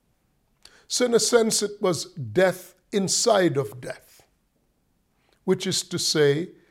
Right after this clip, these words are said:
the proper description of death is actually separation from God. So he was going to endure separation from God,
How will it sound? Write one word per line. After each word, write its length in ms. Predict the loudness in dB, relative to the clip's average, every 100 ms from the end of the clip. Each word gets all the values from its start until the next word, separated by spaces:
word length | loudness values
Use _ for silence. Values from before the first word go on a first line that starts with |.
| _ _ -8
the 80 |
proper 420 | -6 2 2 4 2
description 720 | 4 0 2 0 2 -4 -4
of 220 | -6 -4
death 360 | -4 -4 -6 -12
is 160 | -6
actually 460 | -4 -6 -6 -6 -6
separation 880 | -6 -6 -6 -4 -4 -4 -6 -12 -12
from 260 | -12 -14 -12
God. 340 | -10 -12 -14 _ _ _ _ _ _ _ _ _ _
So 140 | 0
he 60 | 2
was 200 | 2 0
going 580 | 2 8 8 8 2 -4
to 280 | -6 -6 -6
endure 840 | -8 -6 -6 -6 -2 0 0 -2 -6
separation 880 | -6 -4 -4 -2 0 0 -2 -8 -8
from 280 | -8 -10 -10
God, 500 | -2 0 0 -4 -12